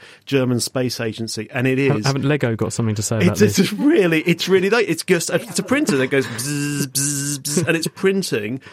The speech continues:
Speaker 1: these blocks, and it's not, not unlike,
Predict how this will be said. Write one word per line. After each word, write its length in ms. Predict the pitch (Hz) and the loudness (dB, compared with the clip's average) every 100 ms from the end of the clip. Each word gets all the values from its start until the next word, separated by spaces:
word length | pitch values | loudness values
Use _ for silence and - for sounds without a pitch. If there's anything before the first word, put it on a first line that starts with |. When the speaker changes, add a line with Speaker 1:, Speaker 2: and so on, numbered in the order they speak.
| - | 0
Speaker 1:
these 220 | 147 143 | 2 2
blocks, 560 | 127 151 175 104 - - | 2 2 2 -2 -4 -2
and 280 | 190 170 127 | -2 -2 -6
it's 160 | 147 - | -6 -2
not, 340 | 135 147 - | 0 -2 -6
not 320 | 139 135 135 135 | -4 -4 -4 -6
unlike, 520 | 151 165 196 - | -8 -6 -8 -12